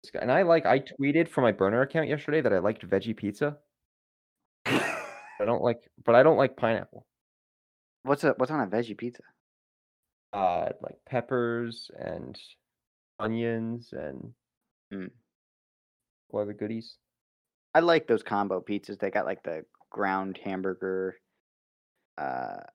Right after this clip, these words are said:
Speaker 2: the peppers, the
Speaker 1: I don't mind meat
Speaker 2: Ye-
Speaker 1: lovers.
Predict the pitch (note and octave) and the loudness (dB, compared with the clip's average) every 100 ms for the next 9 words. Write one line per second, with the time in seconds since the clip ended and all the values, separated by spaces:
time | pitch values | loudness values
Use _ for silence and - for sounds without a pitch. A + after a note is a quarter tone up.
0 | - - - G2 F#2+ G2+ F#2 F2+ F2+ - | -20 -18 -8 -6 -4 -2 -2 -2 -6 -12
1 | - - E2+ - E2+ - - - - - | -16 -12 -10 -12 -14 -16 -18 -18 -12 0
2 | B3 G3+ A#2+ C3+ G2 A#2 - D3 A#1 G1+ | 6 6 6 4 2 -2 -2 0 0 -4
3 | - - | -8 -12